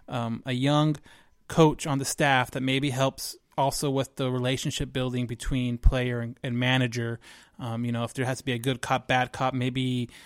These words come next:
White comes in as the good cop and Ausmus, you know, being the bad cop or whatever. But, um, you know, not much is known, but again, um, kind of wait and see, um, what he can do as far as, you know, uh,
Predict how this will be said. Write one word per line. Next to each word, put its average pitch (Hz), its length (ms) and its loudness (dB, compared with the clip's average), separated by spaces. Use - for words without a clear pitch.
White 127 320 0
comes 131 260 0
in 127 120 2
as 117 120 0
the 123 80 -6
good 120 180 -4
cop 120 220 -2
and 120 220 -2
Ausmus, 123 580 -4
you 135 100 -4
know, 110 100 -6
being 117 240 -2
the 117 60 -6
bad 120 260 -2
cop 120 260 -4
or 120 100 -4
whatever. 117 380 -2
But, 113 320 -4
um, 113 320 -8
you 147 120 0
know, 123 360 0
not 170 680 -2
much 170 200 2
is 156 100 0
known, 151 320 2
but 131 240 -2
again, 135 400 -2
um, 113 420 -8
kind 151 140 0
of 135 100 -2
wait 139 200 -2
and 139 100 -8
see, 151 540 -2
um, 117 420 -10
what 143 200 -4
he 131 60 -2
can 131 160 -4
do 127 280 -2
as 117 100 -6
far 117 260 -2
as, 113 260 -6
you 120 80 -6
know, 117 240 -10
uh, - 260 -14